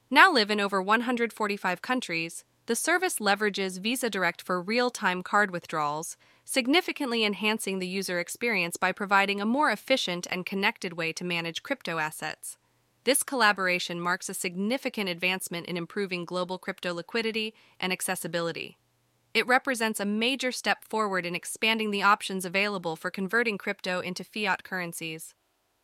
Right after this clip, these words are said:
With Visa's recent acquisition of Pismo and its ventures into Web three technologies, the company is clearly demonstrating its commitment to digital innovation and the evolution of payment systems.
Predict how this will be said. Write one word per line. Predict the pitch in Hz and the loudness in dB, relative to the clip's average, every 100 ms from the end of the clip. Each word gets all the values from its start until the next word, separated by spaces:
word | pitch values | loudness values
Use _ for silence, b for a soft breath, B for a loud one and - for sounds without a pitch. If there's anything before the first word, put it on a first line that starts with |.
| _ 214 | _ -6
With | 196 | -2
Visa's | 226 - 285 233 | 0 2 0 -2
recent | 226 247 - | -4 -2 0
acquisition | 208 214 196 202 190 | 0 -2 -4 -4 -4
of | 170 - | -6 -6
Pismo | 226 196 170 160 160 | -6 -4 -4 -6 -6
and | 175 | -6
its | 180 | -6
ventures | 196 202 202 180 170 | -2 0 0 -4 -6
into | - 180 175 | -6 -6 -2
Web | 190 185 | -2 -2
three | - 190 | -4 -6
technologies, | 190 180 202 208 190 165 160 165 - _ _ _ | -4 -4 -2 -2 -2 -6 -8 -10 -18 _ _ _
the | 196 | -4
company | - 233 233 220 | 2 2 2 -2
is | 190 | -2
clearly | - 240 226 233 220 | -4 -2 -2 -2 -2
demonstrating | 190 190 185 - 180 180 | -2 -2 -4 -4 -4 -4
its | 175 - | -6 -6
commitment | 202 202 - 170 - | -4 -4 -4 -8 -8
to | 190 | -8
digital | 185 190 202 180 | -6 -4 -4 -4
innovation | 190 190 196 - 156 160 - _ _ _ | -4 -2 -2 -2 -8 -10 -16 _ _ _
and | 202 214 | -2 0
the | 220 | 2
evolution | 214 220 220 226 180 165 | 0 0 -4 -4 -4 -6
of | 170 | -8
payment | - 208 175 131 | -6 -6 -6 -8
systems. | 160 - 156 151 - | -10 -10 -12 -12 -16